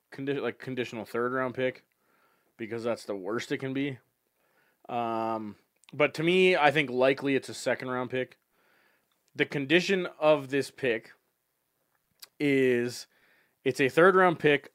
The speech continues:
unless Taylor Hall re-signs with Arizona and or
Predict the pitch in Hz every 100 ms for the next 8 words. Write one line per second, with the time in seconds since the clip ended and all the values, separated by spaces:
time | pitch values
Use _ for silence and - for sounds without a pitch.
0 | - 135 139 156 151 - 151 139 131 131
1 | 117 117 160 - 143 143 120 120 123 117
2 | 110 107 107 110 _ _ _ _ _ _
3 | _ _ _ _ _ _ _ _ - 156
4 | 156 165 165 160 156 135 123 117 117